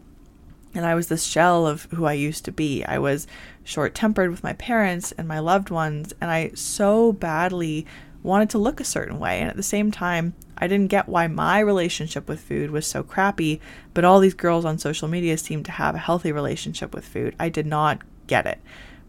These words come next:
But knowing what I know now about the fitness industry, the majority of people actually have a very unhealthy relationship with food and are struggling with binge and emotional overeating like crazy. But I didn't know that at the time. And what I also didn't really realize at the time was that so many,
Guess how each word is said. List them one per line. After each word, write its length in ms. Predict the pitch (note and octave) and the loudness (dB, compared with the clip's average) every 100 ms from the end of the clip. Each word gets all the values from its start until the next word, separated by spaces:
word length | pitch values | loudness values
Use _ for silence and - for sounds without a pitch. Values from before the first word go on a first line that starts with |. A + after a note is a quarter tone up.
| - - | -20 -2
But 120 | E3+ D#3+ | 0 2
knowing 360 | F3+ F#3+ G#3 | 4 6 6
what 120 | G3 | 4
I 120 | F3 E3+ | 2 -2
know 160 | E3 | -2
now 280 | D3+ D#3 E3+ | -2 0 2
about 200 | E3+ - | 0 -4
the 80 | - | -6
fitness 380 | - G3+ G#3 G3 | -8 -2 -2 -2
industry, 600 | F3+ - - E3+ E3 D#3 - | -6 -6 -4 -2 -2 -4 -8
the 80 | |
majority 440 | D#3 D3+ D3+ D#3+ D#3+ | -6 -2 0 2 0
of 100 | D#3 | 0
people 240 | D#3+ D#3+ | -2 0
actually 300 | D#3+ - G3 | 0 0 0
have 100 | G#3 | 2
a 80 | G#3+ | 4
very 360 | F#3+ A3+ B3+ G3 | 2 2 0 0
unhealthy 440 | E3+ E3 D3+ - | -2 -4 -6 -6
relationship 580 | C#3+ - D#3+ - E3 E3+ | -6 -6 -6 -8 -10 -8
with 140 | E3 | -10
food 300 | - C3+ C3+ | -6 -4 -4
and 140 | - - | -6 -4
are 340 | E3+ F3+ G#3+ A3+ | 0 4 4 4
struggling 460 | - E3 D3+ D3 | 0 -4 -2 -4
with 200 | D3 D3 | -6 -6
binge 280 | C#3+ D3 D3 | -6 -6 -6
and 140 | - | -6
emotional 500 | D3 C#3 D3 - D3 | -6 -6 -6 -6 -6
overeating 440 | C#3 C#3+ C3+ C3 C#3+ | -4 -2 -2 -4 -4
like 180 | C#3 - | -6 -8
crazy. 540 | - D#3 D#3+ - - - - - - - | -2 0 0 -4 -10 -14 -18 -18 -16 -4
But 100 | E3+ | 0
I 60 | |
didn't 240 | E3 F3+ E3+ | 2 2 2
know 180 | F3 F#3 | 2 4
that 160 | C#3+ | 2
at 80 | - | 0
the 80 | - | -6
time. 320 | - A#2 A2+ | -6 -4 -4
And 160 | C#3 D3+ | -4 -2
what 100 | D#3 | -2
I 140 | D3+ - | -2 2
also 340 | G3+ C4 A3 | 4 4 0
didn't 300 | G3 D#3 D3 | -4 -4 -8
really 240 | D3 C#3+ C#3 | -6 -6 -4
realize 380 | D3 C#3+ - | -4 -4 -4
at 40 | - | -6
the 80 | D#3 | -10
time 400 | - C#3+ D#3+ E3 | -6 -6 -4 -6
was 140 | D#3+ | -4
that 220 | D3+ D3 | -4 -4
so 320 | - D#3 E3+ | -4 0 0
many, 400 | E3+ F3 E3 E3 | 0 -2 -4 -4